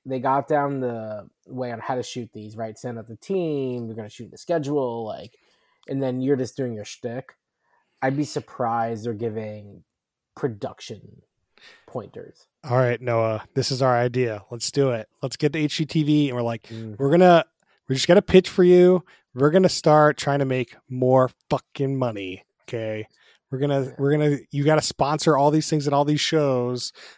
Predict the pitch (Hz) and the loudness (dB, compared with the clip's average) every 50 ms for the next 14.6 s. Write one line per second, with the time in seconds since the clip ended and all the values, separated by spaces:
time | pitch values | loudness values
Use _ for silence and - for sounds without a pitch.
0 | _ - 135 131 127 139 131 123 117 117 - - - - - 165 170 151 139 160 | _ -10 -8 -6 -4 -4 -6 -6 -8 -10 -16 -20 -14 -6 -4 -4 -2 -2 0 0
1 | 156 156 147 - - - 175 170 165 160 160 156 156 151 151 - - 147 143 139 | 0 0 0 -2 -4 0 2 2 4 4 2 0 0 -2 -4 -6 -4 -4 -2 -2
2 | 139 - - - 131 131 135 143 151 135 - - 165 160 156 147 - - 156 147 | -2 -4 -4 -4 -4 -2 0 0 0 0 0 -2 -2 -2 -2 -4 -2 -2 -2 -2
3 | 147 147 151 151 - - _ - - - _ - - - 147 156 180 170 - 185 | -2 -2 -4 -6 -8 -10 _ -20 -20 -20 _ -14 -8 -4 0 0 0 2 2 2
4 | 175 165 170 156 - - 165 151 139 - _ - _ _ _ _ _ _ _ - | 2 2 2 0 0 0 -2 -2 -2 -4 _ -14 _ _ _ _ _ _ _ -6
5 | 147 147 190 202 - - - 190 190 180 - 165 147 - - 175 196 233 262 294 | 0 2 2 4 4 2 2 2 2 2 0 -6 -2 0 2 2 2 2 0 -2
6 | 285 226 - 165 156 - - 143 147 143 131 123 127 120 127 151 139 147 127 - | -4 -6 -4 -4 -4 -4 -4 -4 -4 -4 -2 -4 -4 -4 -4 -4 -4 -6 -6 -4
7 | 147 135 - 117 113 123 113 - - _ _ _ _ _ _ _ - - 135 139 | -6 -6 -6 -6 -10 -10 -10 -14 -18 _ _ _ _ _ _ _ -10 -6 -4 -2
8 | 139 143 139 135 127 - _ _ _ _ _ - 170 233 220 - - 226 - - | -2 -2 -2 -4 -6 -8 _ _ _ _ _ -6 -6 -6 -6 -6 -6 -6 -6 -6
9 | - - 113 110 135 147 143 131 127 117 101 104 - - 123 117 117 135 120 104 | -8 -8 -6 -4 -4 -2 -2 -2 -4 -4 -8 -10 -14 -12 -10 -8 -6 -6 -8 -8
10 | - - - - 147 120 104 95 - _ _ _ _ _ _ _ _ _ _ - | -12 -12 -6 -4 -4 -4 -4 -8 -16 _ _ _ _ _ _ _ _ _ _ -12
11 | 135 131 127 120 117 113 - - 120 131 131 131 95 123 143 160 160 - 190 180 | -8 -4 -4 -2 -4 -4 -8 -8 -6 -4 -4 -4 -4 -4 -6 -6 -2 2 2 2
12 | 143 127 113 113 113 107 104 98 90 - - _ _ 120 120 117 127 135 135 120 | 2 2 -2 -2 -4 -4 -4 -6 -10 -18 -20 _ _ -12 -6 -4 -2 -2 -2 -2
13 | 113 123 120 113 117 113 113 110 117 - - 117 - - 113 - - - - 123 | -2 -2 -2 -2 -2 -4 -6 -6 -8 -12 -14 -18 -16 -16 -16 -16 -14 -12 -10 -8
14 | 127 139 131 123 110 107 113 107 98 - - 113 | -8 -8 -8 -10 -12 -12 -16 -20 -20 -20 -20 -20